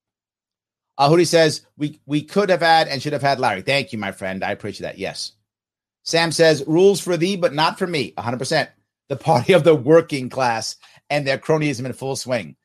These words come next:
Sad that seventy percent of New Yorkers don't see, see it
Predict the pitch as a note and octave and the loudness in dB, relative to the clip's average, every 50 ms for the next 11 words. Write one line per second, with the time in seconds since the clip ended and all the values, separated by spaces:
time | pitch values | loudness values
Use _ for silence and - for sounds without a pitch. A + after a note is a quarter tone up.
0 | _ _ _ _ - - D#3 D#3+ E3+ E3 D3 D#3+ D3 - - - - E3+ E3+ E3 | _ _ _ _ -4 0 2 2 2 2 2 0 0 -2 -4 -2 2 2 2 2
1 | F3+ F#3+ E3+ D3+ E3+ E3+ D#3 D3+ D3 C#3 D3 D3 C#3+ - C#3+ B2+ G#2+ - - C#3 | 0 -4 -2 0 0 0 0 0 0 2 2 2 2 0 -4 -8 -4 -2 -2 -2
2 | C#3 C#3 A#2+ - - - C#3 C3 B2+ B2+ B2 A#2 A2+ _ _ _ _ _ _ - | -2 -4 -6 -10 -8 -6 -6 -4 -4 -4 -6 -8 -10 _ _ _ _ _ _ -8
3 | - - D#3+ E3 D#3+ | -2 0 0 0 0